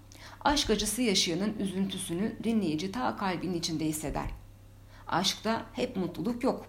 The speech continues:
bazen de üzülmek var. Yine hem aşkı hem üzüntüyü hissettiğimiz bir şarkı Kış Bahçeleri. Kehanet albümünde yer alan bu şarkı içimizi yakar geçer.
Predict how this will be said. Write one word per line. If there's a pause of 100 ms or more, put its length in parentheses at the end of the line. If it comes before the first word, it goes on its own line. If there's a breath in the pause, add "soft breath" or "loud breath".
bazen
de
üzülmek
var. (1000 loud breath)
Yine
hem
aşkı
hem
üzüntüyü
hissettiğimiz (440 loud breath)
bir
şarkı
Kış
Bahçeleri. (640 loud breath)
Kehanet
albümünde
yer
alan
bu
şarkı (300)
içimizi
yakar
geçer.